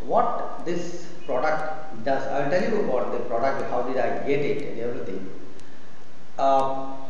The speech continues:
it supports memory, it helps manage stress,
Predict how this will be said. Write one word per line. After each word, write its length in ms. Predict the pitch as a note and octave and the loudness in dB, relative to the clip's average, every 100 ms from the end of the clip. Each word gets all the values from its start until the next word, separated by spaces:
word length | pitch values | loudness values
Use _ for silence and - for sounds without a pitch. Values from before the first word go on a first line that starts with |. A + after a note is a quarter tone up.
| - | 2
it 220 | A3 G#3+ - | 2 2 0
supports 640 | F#3+ - - G3 G#3 G#3 - - - - | 0 0 0 2 4 4 0 -2 -2 -2
memory, 420 | B2 C#3+ E3+ - - - - - - - - - - | 0 0 0 0 0 -2 -2 -2 -2 -2 -2 -2 -2
it 160 | C#3+ C#3 | -2 0
helps 360 | E3 G3+ G3 D#3 | 2 2 2 0
manage 440 | C3+ C#3+ E3 D#3+ - - | 0 2 2 2 0 0
stress, 420 | - A3 A3 - | 0 0 0 -2